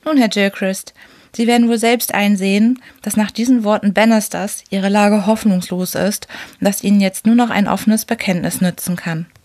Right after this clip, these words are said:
Einen Augenblick fuhr sich der junge Mann mit der Hand über das Gesicht, als ob er eine verzerrten Züge befühlen wollte. Am nächsten warf er sich neben dem Tisch auf seine Knie, verbarg sein Gesicht mit den Händen und fing heftig zu schluchzen an.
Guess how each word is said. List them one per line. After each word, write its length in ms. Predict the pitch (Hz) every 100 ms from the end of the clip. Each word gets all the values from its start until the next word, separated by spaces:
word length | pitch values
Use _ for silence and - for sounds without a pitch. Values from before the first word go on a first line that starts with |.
| _ _ _ _ - - - - - _
Einen 180 | 214 226
Augenblick 560 | 202 220 220 262 262 - -
fuhr 220 | - 196
sich 240 | - 185
der 120 | 185
junge 200 | 185 185
Mann 240 | 185 185 208
mit 160 | 202
der 140 | 190 196
Hand 180 | 202 214
über 180 | 202
das 200 | 214 208
Gesicht, 560 | - 202 214 180 202 - - - - -
als 140 | 196
ob 180 | - 196
er 100 | 208
eine 220 | 190 202
verzerrten 580 | 202 202 - 175 165 208
Züge 340 | 220 208 185 175
befühlen 540 | 175 - 180 175 170
wollte. 400 | 170 175 185 175 - _ _ _ - - _ _ _ _ _ _
Am 140 | - 190
nächsten 420 | 185 185 - 202
warf 200 | 185 196
er 100 | 208
sich 180 | 196 196
neben 220 | 190 185
dem 160 | 185
Tisch 300 | 185 214 202
auf 120 | 190 -
seine 300 | 190 196 196
Knie, 400 | - 190 170 170
verbarg 380 | 175 180 190 -
sein 220 | 175 180
Gesicht 320 | 180 202 -
mit 100 | 185
den 100 | 175
Händen 520 | 175 180 180 220 240 - -
und 140 | 185 190
fing 200 | 180 160
heftig 640 | 160 196 196 - 180 175
zu 160 | - 180
schluchzen 640 | - 180 160 - - 156
an. 240 | 160 160